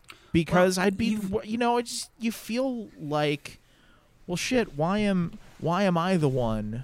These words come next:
Speaker 1: who, who gets this benefit today while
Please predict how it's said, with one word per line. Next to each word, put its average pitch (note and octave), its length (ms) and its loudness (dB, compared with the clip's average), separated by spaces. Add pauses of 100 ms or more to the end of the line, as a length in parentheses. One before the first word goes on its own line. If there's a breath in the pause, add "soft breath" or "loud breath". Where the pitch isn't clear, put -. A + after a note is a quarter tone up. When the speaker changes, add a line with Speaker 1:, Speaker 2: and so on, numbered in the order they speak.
(100)
Speaker 1:
who, A#2+ 640 0 (140)
who C3+ 180 -2
gets C3+ 240 -4
this B2 180 -4
benefit A#2+ 560 -4
today F#2+ 640 -6 (480 soft breath)
while A2+ 600 0